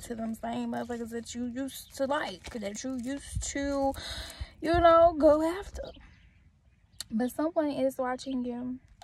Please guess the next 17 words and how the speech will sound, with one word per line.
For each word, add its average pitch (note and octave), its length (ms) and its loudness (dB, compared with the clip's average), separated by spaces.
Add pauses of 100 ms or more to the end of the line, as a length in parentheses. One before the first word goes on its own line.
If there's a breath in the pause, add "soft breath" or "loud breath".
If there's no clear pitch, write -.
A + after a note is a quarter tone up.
I've A#3 140 -6
been A#3 220 -4
getting A#3 260 -4
heavy A#3+ 800 -2 (460 loud breath)
signs A#3+ 480 -2
of B3 120 -4
that A#3+ 180 -2
as B3 220 -4
well. A#3 460 -2 (400 loud breath)
And, A#3 500 0
um, A3+ 680 -4 (200)
it's, A3 220 -8
like, A3 380 0
unclear A#3 840 0
who B3+ 260 -2
it G#3+ 100 -6
is. A#3+ 480 6